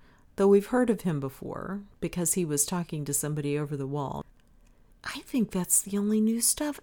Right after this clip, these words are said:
and that's not much. You know, "Oh, your grandfather wanted you to learn more about architecture and learn about the house yourself." Well, duh. Yeah, we already knew that, but this was more in depth on that. Bates, we don't trust him.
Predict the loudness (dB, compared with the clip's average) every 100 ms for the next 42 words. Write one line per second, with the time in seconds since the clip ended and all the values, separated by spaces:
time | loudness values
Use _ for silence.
0 | -2 0 0 0 -4 -6 -4 -4 -4 -2
1 | 0 0 -4 -6 -8 -8 -10 -20 -20 -20
2 | -20 _ _ -10 -4 0 2 2 -2 -6
3 | -20 -20 -8 0 2 2 0 -4 -20 -2
4 | 0 2 4 2 0 -2 -2 -2 0 2
5 | 0 0 -2 0 2 2 2 2 0 0
6 | 0 -2 -4 -6 -6 -4 -4 -2 0 0
7 | 0 -2 -2 -2 -2 0 2 4 2 2
8 | -14 -8 -2 0 -2 -2 -4 -2 -2 -4
9 | -8 _ -8 -4 -2 0 -2 -2 -2 0
10 | 0 2 2 2 0 -2 -2 -6 -8 -6
11 | -6 -2 -4 -2 0 0 -2 -8 -8 -6
12 | -4 -4 -6 -4 2 4 4 0 -2 -8
13 | 0 6 6 6 2 2 2 0 -2